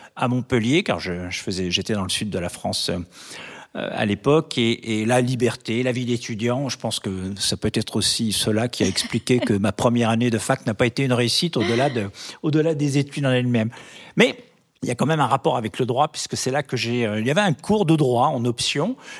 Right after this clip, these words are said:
et puis, euh, je sais pas, j'ai eu une attirance, et, et c'est, euh, suite à cette première année qui n'avait pas été brillante, j'ai même pas passé les examens au demeurant, je me dis, mais qu'est-ce que je vais faire ? Là, j'ai un peu culpabilisé quand même vis-à-vis de mes parents, qui, bien évidemment, me finançaient mes études, et cetera.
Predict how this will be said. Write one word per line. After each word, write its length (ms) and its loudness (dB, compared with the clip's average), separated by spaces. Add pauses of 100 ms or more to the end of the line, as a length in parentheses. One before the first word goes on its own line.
(160)
et 100 0
puis, 440 -2
euh, 200 2
je 60 -2
sais 80 2
pas, 220 -2
j'ai 120 0
eu 60 0
une 80 0
attirance, 560 0
et, 100 0
et 280 -2
c'est, 260 2
euh, 300 -2
suite 320 -2
à 20 -2
cette 240 0
première 400 2
année 300 4
qui 140 -2
n'avait 200 0
pas 140 2
été 180 2
brillante, 400 2
j'ai 80 0
même 140 0
pas 100 2
passé 240 -2
les 200 -2
examens 320 -2
au 40 -4
demeurant, 320 -2 (640)
je 120 -18
me 40 2
dis, 120 2
mais 100 2
qu'est-ce 320 0
que 80 -2
je 120 -2
vais 60 -4
faire ? 340 -2 (440)
Là, 140 2
j'ai 100 2
un 60 2
peu 120 0
culpabilisé 760 -2
quand 120 -2
même 120 -2
vis-à-vis 280 0
de 60 2
mes 100 2
parents, 380 -2
qui, 260 -6
bien 160 -4
évidemment, 380 -2
me 100 -6
finançaient 480 -6
mes 200 -4
études, 340 -6
et 100 -4
cetera. 520 0